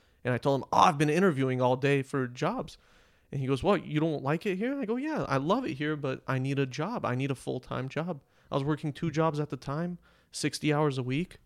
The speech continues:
And he goes, "Give me, give me your resume, you know? Uh, let me see what I could do." And then he walked away, and I ran after him. I'm like, "Wait a second,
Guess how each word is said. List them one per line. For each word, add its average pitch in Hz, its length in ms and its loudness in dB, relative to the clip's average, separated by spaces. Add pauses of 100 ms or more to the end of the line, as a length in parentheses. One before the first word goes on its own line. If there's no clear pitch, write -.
(380)
And 127 360 2 (600)
he 143 160 -6
goes, 143 260 0
"Give 202 160 0
me, 262 120 -2
give - 140 -6
me 285 80 0
your 254 100 2
resume, 127 500 2
you 127 80 -2
know? 185 280 2
Uh, 139 220 6 (100)
let 185 120 4
me 226 60 2
see 208 140 0
what 175 120 6
I 165 80 6
could 139 180 -2
do." 131 220 -2 (120)
And 139 160 2
then 135 120 2
he 131 120 -2
walked 143 300 4
away, 202 120 0
and 202 80 -2
I 131 60 0
ran 143 300 4
after 170 260 2
him. 135 80 0
I'm 135 60 2
like, 131 140 0
"Wait 170 180 8
a - 20 4
second, 147 220 0